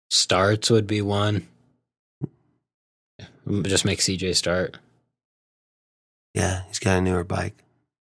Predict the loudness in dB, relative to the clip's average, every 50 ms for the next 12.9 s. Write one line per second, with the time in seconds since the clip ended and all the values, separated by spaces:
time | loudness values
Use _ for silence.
0 | _ _ _ _ -4 0 2 2 2 2 0 -4 -8 -12 -14 -16 -18 -20 -20 -20
1 | _ _ -10 -10 -10 -10 -14 -20 _ _ _ _ _ _ _ _ _ _ _ _
2 | _ _ _ _ _ _ _ 6 8 8 8 6 4 0 -6 _ _ _ _ _
3 | _ _ _ -4 -2 2 4 4 6 6 6 6 6 6 4 4 0 0 2 0
4 | 2 4 4 2 2 2 0 -4 -10 -10 -4 0 0 0 0 -2 -6 -12 -20 _
5 | _ _ _ _ _ _ _ _ _ _ _ _ _ _ _ 0 2 2 4 4
6 | 4 4 4 4 2 2 4 4 6 4 4 2 0 -2 0 0 0 0 0 -2
7 | -2 -4 -4 -4 -2 0 0 0 0 -2 -2 -2 -4 -4 -4 -4 -4 -2 -2 -2
8 | -2 -2 -2 -2 -2 -2 -2 0 0 2 2 0 0 0 -2 -4 -6 -10 _ -6
9 | -4 -4 -2 -2 -4 -4 -4 -2 -2 -2 0 -2 -2 -4 -4 -4 -4 -4 -4 -6
10 | -10 _ _ -4 -2 -2 -2 -2 -2 -2 -2 0 0 0 0 0 -2 -2 -2 -2
11 | -4 -4 -4 -4 -4 -4 -2 0 0 0 0 0 -2 -4 -10 _ _ _ _ _
12 | _ _ _ _ _ _ _ _ _ _ _ 0 2 2 4 2 2 0